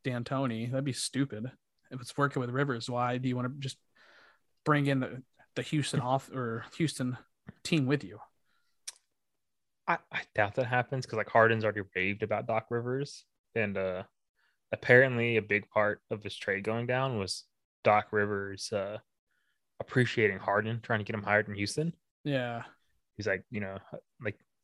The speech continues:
Speaker 2: "You wanted to play for me then. I'll let you play for me now," you know, like
Speaker 1: Yeah, Sixers was the team that Harden always wanted to play for. He settled for the Nets.
Speaker 2: Dude, Harden has gone on, like, the craziest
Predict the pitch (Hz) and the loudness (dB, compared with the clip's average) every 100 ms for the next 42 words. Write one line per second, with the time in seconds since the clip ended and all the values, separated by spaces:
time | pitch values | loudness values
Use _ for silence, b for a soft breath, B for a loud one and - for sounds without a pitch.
0 | _ _ _ _ _ 131 120 113 107 101 | _ _ _ _ _ 0 6 6 6 6
1 | 107 113 107 110 101 92 - _ _ _ | 6 6 0 2 2 0 -10 _ _ _
2 | _ _ _ _ _ _ _ - 104 90 | _ _ _ _ _ _ _ -2 -2 -2
3 | - 98 87 - 98 92 - 98 92 92 | -4 -4 -4 -8 -4 -4 -6 -10 -8 -8
4 | 95 - 170 160 143 175 - 156 139 131 | -12 -6 4 4 4 0 0 -2 -2 -2
5 | 147 131 123 139 127 127 127 120 113 113 | 0 0 2 2 2 -2 -4 -6 -8 -2
6 | 139 139 107 104 110 - 123 131 123 123 | -2 -2 -6 -6 -6 -8 -6 -2 -4 -4
7 | 101 104 135 123 - - _ _ _ _ | -10 -6 -6 -6 -8 -12 _ _ _ _
8 | _ _ _ _ 107 104 143 220 113 104 | _ _ _ _ -2 4 4 4 0 2
9 | 101 98 95 - - 107 107 107 - - | 2 0 -4 -2 4 4 4 -2 -4 -12